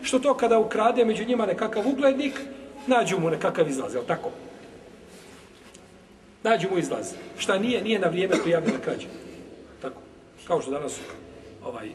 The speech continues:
z-, zakoni, znači, u njima imaju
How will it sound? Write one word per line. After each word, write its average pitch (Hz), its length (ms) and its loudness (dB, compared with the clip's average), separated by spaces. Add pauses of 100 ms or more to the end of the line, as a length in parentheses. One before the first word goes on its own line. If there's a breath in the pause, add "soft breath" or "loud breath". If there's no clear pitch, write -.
(840)
z-, 156 240 -12
zakoni, 170 520 -2
znači, 190 380 -4 (1200)
u 175 80 -2
njima 180 220 -2
imaju 175 300 -2